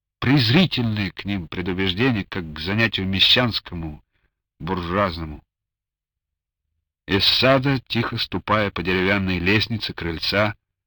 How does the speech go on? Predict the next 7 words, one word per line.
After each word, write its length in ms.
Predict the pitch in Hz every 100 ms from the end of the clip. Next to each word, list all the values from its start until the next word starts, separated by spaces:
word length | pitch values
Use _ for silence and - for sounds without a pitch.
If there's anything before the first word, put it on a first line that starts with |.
| _ _ _ _
всегда 260 | - 92 95
ходил 320 | 90 85 85
неслышно, 560 | 82 - 85 95 -
разговаривал 580 | 82 78 82 87 87 80
тихо, 520 | - - 101 - 90 - _ _ _ _ _ _ _ _ _
поднялся 440 | 87 90 113 -
Виктор. 800 | 98 85 92 - _ - 69 -